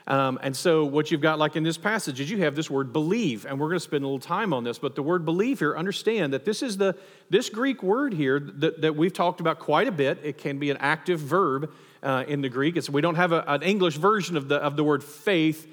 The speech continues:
that is verb, like, y-, we don't faith in things.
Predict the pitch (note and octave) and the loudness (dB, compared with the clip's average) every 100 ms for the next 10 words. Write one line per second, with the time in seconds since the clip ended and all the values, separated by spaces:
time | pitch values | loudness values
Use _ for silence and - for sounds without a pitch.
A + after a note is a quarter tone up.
0 | - - D#3 D3+ B2+ B2 C3+ E3+ A2 F2+ | -16 0 2 2 -2 -4 2 2 0 -6
1 | - C#3 B2+ - - C3+ C3+ D3+ C#3+ - | -10 -4 -4 -4 -12 -12 -4 -2 -2 0
2 | F3+ D3 - C3 A#2+ C3 G#2 F2+ - | 2 2 -2 -8 -4 -4 -6 -10 -14